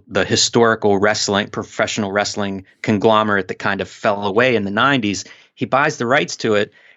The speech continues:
and he basically creates the brand as, like, an internet brand where, you know, he has the championship and he has the historical claim to this title and what it means, and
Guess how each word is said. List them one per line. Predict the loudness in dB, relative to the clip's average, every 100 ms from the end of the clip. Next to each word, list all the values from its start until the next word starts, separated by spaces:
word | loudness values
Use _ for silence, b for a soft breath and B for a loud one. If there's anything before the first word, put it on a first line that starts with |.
| _
and | 0
he | 0
basically | 0 -2 -2 -4 -4 -6
creates | -4 0 2 2 0 -4
the |
brand | -2 2 2 4 2
as, | 0
like, | 0 0
an | 0
internet | 2 4 2 0
brand | -2 -2 -4 -8 -14 B B B B
where, | 2 4 4 2 -2 -2
you | 0
know, | 2 -2
he | -6 -2 2
has | 2 0
the | -2
championship | 0 0 0 -2 0 0 -2
and | 0
he | 0
has | 0 -2
the | -10
historical | -4 0 2 2 2 -2
claim | -2 0 2 2 2
to | 2
this | 2 2 -2
title | -2 0 2 2
and | 0
what | 0 -2
it | 0
means, | 0 0 -2 -6 -12 B B B B -6 0
and | 0 0